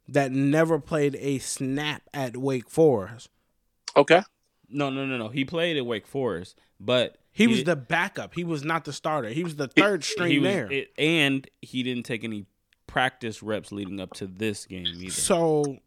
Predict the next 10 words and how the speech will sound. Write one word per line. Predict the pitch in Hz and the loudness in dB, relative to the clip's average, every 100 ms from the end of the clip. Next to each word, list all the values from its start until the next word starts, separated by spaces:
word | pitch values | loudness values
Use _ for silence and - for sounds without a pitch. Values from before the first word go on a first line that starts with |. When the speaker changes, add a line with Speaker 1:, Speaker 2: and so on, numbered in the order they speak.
| _ _ _ _ | _ _ _ _
Speaker 1:
it | 165 175 160 | -4 -4 -4
was | 156 151 143 131 - | -6 -4 -6 -10 -8
a | 151 139 | -6 -6
little, | 127 143 175 160 - | -6 -6 -6 -8 -8
instead | 147 135 - 190 202 | -8 -8 -6 -2 -2
of | 196 156 | -2 -4
moving | 135 147 170 151 131 110 | -2 0 0 0 -4 -4
that | 127 147 110 | -6 -6 -8
game | 143 147 139 120 | -8 -6 -6 -8
too, | - 139 160 | -8 -6 -6